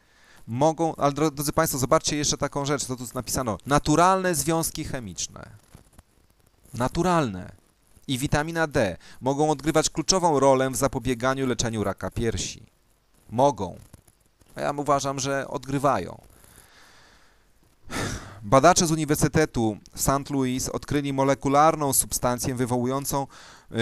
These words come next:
y, potrójnie negatywnego raka piersi, śmiertelną i odporną na leczenie formę raka dotykającą ko-, młode kobiety. W pracy zamieszczonej w magazynie The Journal de Biologie, de Cell Bio-, of, of Cell Biology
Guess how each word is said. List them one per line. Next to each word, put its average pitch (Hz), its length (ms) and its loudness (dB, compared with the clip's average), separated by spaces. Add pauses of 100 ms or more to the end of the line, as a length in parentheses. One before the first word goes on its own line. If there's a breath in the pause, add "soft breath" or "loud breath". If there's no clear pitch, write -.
(320)
y, 117 100 -2
potrójnie 156 560 0
negatywnego 127 720 -2
raka 120 260 2
piersi, 117 440 -2
śmiertelną 139 600 -2
i 120 80 0
odporną 139 480 0
na 127 80 2
leczenie 131 400 -2
formę 135 440 0
raka 123 280 2
dotykającą 123 920 -2
ko-, 113 140 -4
młode 110 320 0
kobiety. 90 600 -10
W - 80 -18
pracy 156 320 2
zamieszczonej 120 680 -4
w 101 40 -8
magazynie 117 520 -4
The 123 220 -4
Journal 120 440 -2
de 107 120 0
Biologie, 120 580 -2 (240 soft breath)
de 113 140 0
Cell 143 300 0
Bio-, 101 240 -4
of, 123 160 2 (440)
of 117 180 0
Cell 175 360 0
Biology 101 560 -4